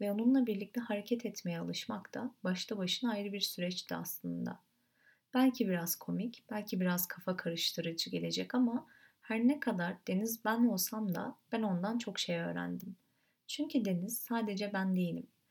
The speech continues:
Sanıyorum ki bir ekip olarak Deniz olmanın yarattığı etkilerden biri bu. Mesela Deniz'den birisiyle konuşurken o kişiye alan açmanın,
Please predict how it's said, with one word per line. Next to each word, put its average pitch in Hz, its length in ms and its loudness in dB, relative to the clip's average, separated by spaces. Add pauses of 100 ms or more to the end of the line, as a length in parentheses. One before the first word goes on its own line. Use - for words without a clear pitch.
(160)
Sanıyorum 294 520 2
ki 196 180 -2
bir 226 180 -4
ekip 269 260 0
olarak 202 520 0 (100)
Deniz 233 280 4
olmanın 180 340 2
yarattığı 175 420 -4
etkilerden 190 720 -2
biri 185 240 0
bu. - 160 -8 (460)
Mesela 254 460 4
Deniz'den 185 720 0
birisiyle 240 480 4
konuşurken 185 720 -4 (180)
o 254 100 -2
kişiye - 340 0
alan 202 240 0
açmanın, 185 600 -4